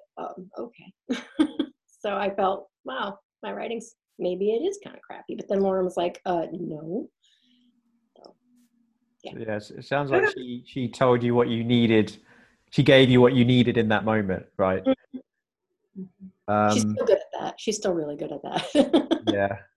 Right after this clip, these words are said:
Speaker 2: Yeah, yeah, she really, yeah, she, what, uh, we would, yeah, we would, we were talking about this on one of our, on, uh, I think I l-, maybe the last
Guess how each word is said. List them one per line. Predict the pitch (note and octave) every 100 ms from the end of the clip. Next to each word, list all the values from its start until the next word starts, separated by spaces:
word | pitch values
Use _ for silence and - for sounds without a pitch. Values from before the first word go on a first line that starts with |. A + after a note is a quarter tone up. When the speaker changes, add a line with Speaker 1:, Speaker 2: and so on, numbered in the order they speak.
| _ -
Speaker 2:
Yeah, | C3 C#3+ D3
yeah, | C#3 C3
she | A#2 C3
really, | C3 B2+ B2 A#2
yeah, | A#2+ G#2 G2 B3
she, | - A#2+ A2+
what, | B2 - B2+ - - _ _ _ _ _ _ _ _ _ _ _ -
uh, | A2+ A2
we | C3
would, | D3 C#3
yeah, | D3 C#3+
we | B2 B2
would, | B2 - _
we | D3 B2
were | A#2+
talking | C#3+ C3 A#2+
about | A2+ G#2+
this | G#2 A#2
on | A2
one | G#2+
of | G#2+
our, | -
on, | A#2 G#2+ G#2 - -
uh, | G#2+ G2+
I | -
think | E3+ D#3
I |
l-, |
maybe | G#2+ G#2+ A2+ A2+
the | G#2+
last | G#2+ G#2 -